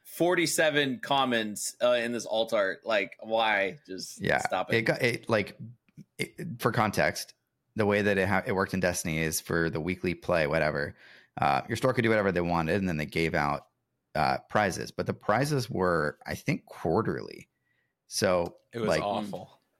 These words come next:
Speaker 2: every quarter, it would just be, like, one or two different promos that you could get, and it was just, like, the same thing over and over again with, like,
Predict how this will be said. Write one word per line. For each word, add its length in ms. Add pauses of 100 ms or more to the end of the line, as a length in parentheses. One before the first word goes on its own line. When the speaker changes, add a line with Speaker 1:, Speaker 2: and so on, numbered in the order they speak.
(160)
Speaker 2:
every 360
quarter, 440
it 40
would 100
just 160
be, 100
like, 160
one 360
or 80
two 200
different 380
promos 320
that 80
you 80
could 160
get, 280
and 120
it 20
was 120
just, 160
like, 140
the 60
same 240
thing 240
over 280
and 80
over 240
again 320
with, 160
like, 260